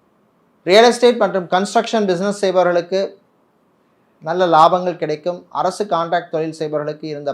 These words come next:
பிரச்சனைகள் குறையும், தடைகள் அகலும். கான்ட்ராக்ட் தொழில் செய்பவர்களுக்கு புது வாய்ப்புகள் தேடி வரும், பயன்படுத்திக் கொள்ளுங்கள். ஜிம்,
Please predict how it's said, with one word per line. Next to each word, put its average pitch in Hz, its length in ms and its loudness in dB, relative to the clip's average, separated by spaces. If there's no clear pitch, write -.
பிரச்சனைகள் 165 580 -6
குறையும், 151 340 -6
தடைகள் 151 360 -2
அகலும். 156 280 -4
கான்ட்ராக்ட் 220 640 6
தொழில் 190 300 2
செய்பவர்களுக்கு 170 640 -2
புது 196 160 2
வாய்ப்புகள் 208 600 6
தேடி 160 200 -2
வரும், 185 240 -4
பயன்படுத்திக் 160 480 -6
கொள்ளுங்கள். 143 380 -4
ஜிம், 208 200 2